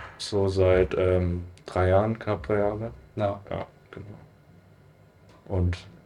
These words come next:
Speaker 1: ja.
Speaker 2: Ja, und wir kennen uns, äh, aus dem D-S-Gym sozusagen.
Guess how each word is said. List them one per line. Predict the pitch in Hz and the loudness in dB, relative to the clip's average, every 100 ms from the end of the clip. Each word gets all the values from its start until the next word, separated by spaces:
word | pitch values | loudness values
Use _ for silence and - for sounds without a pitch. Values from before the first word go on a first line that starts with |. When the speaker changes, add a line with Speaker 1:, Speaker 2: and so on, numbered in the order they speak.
| - | -6
Speaker 1:
ja. | 85 85 90 - | -4 -4 -8 -4
Speaker 2:
Ja, | 120 | 0
und | 110 | 2
wir | 104 101 | 2 0
kennen | 107 110 | 0 0
uns, | 107 107 104 - | 0 -2 -2 -4
äh, | 104 95 95 98 - - | -2 -2 -2 -4 -6 0
aus | 101 - | 0 0
dem | 101 95 95 92 - | -2 -2 -4 -8 -2
D-S-Gym | 90 - - 113 113 | -2 -2 -4 -2 -2
sozusagen. | - - - - 110 113 110 | -2 -6 -6 -2 0 0 -4